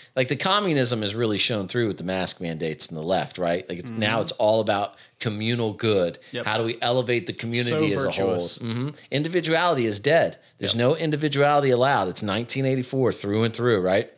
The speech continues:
Speaker 1: So, yeah, you gotta be virtuous and wear your mask. And then Texas says, "Hey, here's an idea,"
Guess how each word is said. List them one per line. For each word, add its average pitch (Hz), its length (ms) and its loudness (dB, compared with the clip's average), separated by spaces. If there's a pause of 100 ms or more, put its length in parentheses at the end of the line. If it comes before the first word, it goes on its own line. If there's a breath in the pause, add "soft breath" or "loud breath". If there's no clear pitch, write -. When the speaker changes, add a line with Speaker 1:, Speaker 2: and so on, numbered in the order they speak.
(1080 loud breath)
Speaker 1:
So, - 160 0
yeah, 123 220 4
you 104 100 2
gotta 120 180 4
be 117 100 -4
virtuous 123 580 2
and 107 80 -4
wear 107 100 2
your 104 140 -2
mask. 117 360 -2
And 110 120 -4
then 156 300 2
Texas 156 500 2
says, 104 260 4
"Hey, 139 140 2
here's 160 280 4
an 143 120 2
idea," 107 480 0